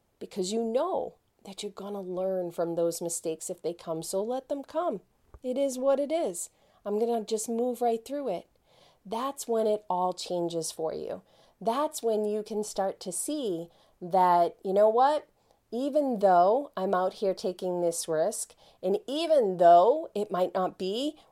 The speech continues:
working out or be as perfect as I thought it would be, I'm still learning, I'm still growing, and I'm a different person today because of this commitment to my own success,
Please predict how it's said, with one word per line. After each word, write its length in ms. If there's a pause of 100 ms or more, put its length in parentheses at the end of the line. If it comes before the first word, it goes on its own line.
working 500
out 340
or 140
be 240
as 220
perfect 500
as 120
I 80
thought 280
it 100
would 160
be, 360 (460)
I'm 200
still 680
learning, 520 (260)
I'm 200
still 440
growing, 540 (280)
and 120
I'm 160
a 60
different 520
person 440
today 560 (360)
because 680
of 260
this 200
commitment 720 (460)
to 340
my 300
own 240
success, 640